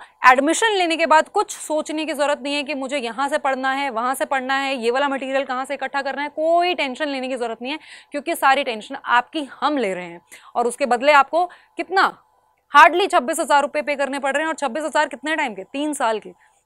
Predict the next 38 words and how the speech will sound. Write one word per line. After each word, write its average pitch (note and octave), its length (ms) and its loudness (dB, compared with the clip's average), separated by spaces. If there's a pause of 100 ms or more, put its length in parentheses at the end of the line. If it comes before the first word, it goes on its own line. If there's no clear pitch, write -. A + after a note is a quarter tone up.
(100)
तो C#4+ 80 0
तीन F4+ 280 -2
साल E4 220 4
के E4+ 80 -6
छब्बीस D4 300 -4
हजार C4+ 240 2
का C4+ 100 0
आप C4 120 -2
खुद C4+ 180 -6
ही E4+ 80 4
हिसाब D4 260 0
लगा A#3+ 220 0
लीजिए A#3 280 -4
कि D#4 160 -6 (280)
महीने C#4+ 380 2
का D#4 100 4
कितना A3 280 -6
हुआ F#3 280 -4
और C4 200 2
फिर D#4 180 -2
एक B3+ 260 -2
दिन A3 180 -6
का G#3+ 100 -6
कितना F3+ 280 -16
हुआ, E3 220 -18 (340)
राइट? D4 260 2 (380)
तो, C#4 480 6 (540)
और C4+ 140 8
उसमें C#4 300 0
भी D#4+ 100 2
आपको C4 260 4
रिफंड्स B3 460 0
का C4+ 140 0
एक B3+ 180 0
ऑप्शन A#3+ 280 -4
मिल A#3+ 140 -6
रहा A3+ 160 -4
है। A3 60 -8